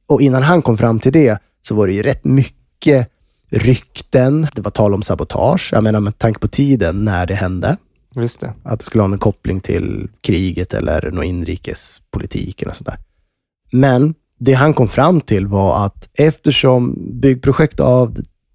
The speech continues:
Speaker 1: den här typen ändå var ganska nytt i Sverige, så det man gjorde var ju att man hade extrapolerade, jag vet inte om jag uttalar det rätt, man skalade upp dimensionerna från tidigare projekt.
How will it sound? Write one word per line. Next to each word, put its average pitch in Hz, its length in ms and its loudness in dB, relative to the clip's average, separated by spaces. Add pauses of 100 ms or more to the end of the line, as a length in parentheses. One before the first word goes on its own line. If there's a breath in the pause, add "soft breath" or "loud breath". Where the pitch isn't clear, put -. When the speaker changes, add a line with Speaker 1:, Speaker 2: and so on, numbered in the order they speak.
(140)
Speaker 1:
den 113 100 2
här 113 80 2
typen 127 720 2
ändå 113 220 2
var 117 160 0
ganska 180 640 2
nytt 151 400 0
i - 80 0
Sverige, - 540 0
så 127 400 2 (160)
det 127 160 4
man 131 160 4
gjorde 147 500 2
var 123 360 4
ju 117 300 2
att - 180 -4
man 110 160 2
hade 110 440 2 (260 soft breath)
extrapolerade, 139 1200 2
jag 117 60 -2
vet 123 80 2
inte 120 140 -2
om 107 60 0
jag 107 80 4
uttalar 113 340 2
det 104 140 0
rätt, 135 260 0
man 127 120 2
skalade 160 540 2
upp - 380 0
dimensionerna 131 680 4
från 117 160 2
tidigare 139 360 4
projekt. - 480 -2